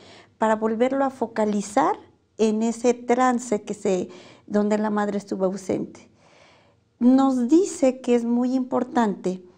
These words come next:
que la madre lo ejecute. Desgraciadamente, hoy día sabemos que nuestras mamás están bastante ocupadas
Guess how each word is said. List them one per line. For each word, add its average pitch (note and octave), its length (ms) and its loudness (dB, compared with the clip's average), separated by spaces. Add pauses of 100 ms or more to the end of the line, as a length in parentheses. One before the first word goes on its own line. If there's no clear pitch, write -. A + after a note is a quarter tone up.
(320)
que A3+ 140 4
la A3 140 0
madre A3 420 -2
lo G#3+ 180 0
ejecute. A3+ 680 -4 (1300)
Desgraciadamente, B3 960 0
hoy A#3+ 100 0
día A3+ 200 0
sabemos G#3 420 -2
que A#3 120 -6
nuestras G3 320 -4
mamás F#3+ 460 -2
están F#3 340 -4
bastante - 480 -6
ocupadas G#3+ 760 -4